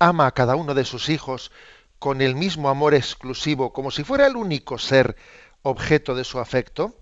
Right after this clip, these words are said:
nosotros tenemos que tratarnos entre nosotros de un modo totalmente nuevo,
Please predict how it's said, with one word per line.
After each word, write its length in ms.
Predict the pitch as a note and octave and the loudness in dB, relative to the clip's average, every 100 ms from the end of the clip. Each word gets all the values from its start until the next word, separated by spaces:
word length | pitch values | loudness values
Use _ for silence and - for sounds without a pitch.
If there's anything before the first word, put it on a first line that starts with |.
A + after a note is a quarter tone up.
| _ _ _ _ _ _ _ _ _ - - - | _ _ _ _ _ _ _ _ _ -20 -20 -14
nosotros 320 | - E3 - | -12 -10 -2
tenemos 300 | C3+ D3+ - | 0 0 0
que 100 | D3+ | 0
tratarnos 540 | B2 - C#3 C#3 C#3+ | 2 2 2 2 -2
entre 200 | C3 B2+ | -6 -6
nosotros 320 | A#2 C#3 C#3+ | -8 -8 -8
de 100 | B2 | -6
un 60 | C3+ | -2
modo 300 | C#3+ D3 D#3 - - - - | 0 0 -2 -6 -20 -20 -6
totalmente 720 | D3 C#3 C#3+ C3 B2 A#2 B2 | -4 6 6 6 0 -6 -8
nuevo, 360 | B2 B2+ A#2 | -4 -4 -4